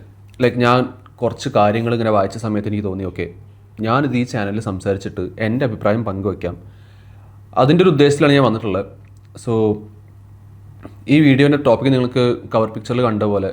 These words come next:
it's about Scholes, our legend ആയിട്ടുള്ള Scholes എങ്ങനെയാണ്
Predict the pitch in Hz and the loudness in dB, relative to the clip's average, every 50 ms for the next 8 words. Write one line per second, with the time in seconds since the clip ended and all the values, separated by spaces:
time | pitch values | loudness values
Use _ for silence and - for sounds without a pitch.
0 | - - 104 - - 120 110 123 127 123 - - - - 151 151 165 175 180 - | -8 -12 -10 -4 -4 -2 0 0 -2 -2 -6 -12 -4 0 2 2 2 2 0 -4
1 | - - - - - - 113 113 113 117 120 120 113 135 139 143 143 135 131 131 | -8 -12 -6 -2 0 2 2 2 2 2 0 0 2 0 0 0 0 0 0 -2
2 | 123 120 - - - 117 110 110 117 120 - - - - - _ - - - - | -4 -6 -6 -8 -8 -4 -4 -4 -4 -6 -8 -12 -20 -20 -20 _ -20 -20 -20 -20
3 | - - - - - - - - - - 117 117 123 127 139 151 143 127 123 127 | -20 -20 -20 -20 -20 -20 -20 -18 -10 -6 -4 -2 0 0 2 2 2 0 0 0